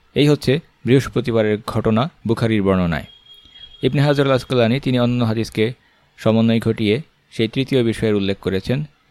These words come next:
যেটা সেই হাদিসের বর্ণনাকারী বলতে ভুলে গিয়েছিলেন। তিনি বলেছেন, সম্ভবত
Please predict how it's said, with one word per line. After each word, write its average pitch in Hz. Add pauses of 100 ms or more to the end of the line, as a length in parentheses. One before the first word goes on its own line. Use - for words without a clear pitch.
(260)
যেটা 113 (460)
সেই 117
হাদিসের 107
বর্ণনাকারী 104
বলতে 101
ভুলে 107
গিয়েছিলেন। 85
তিনি 123
বলেছেন, 131 (420)
সম্ভবত 131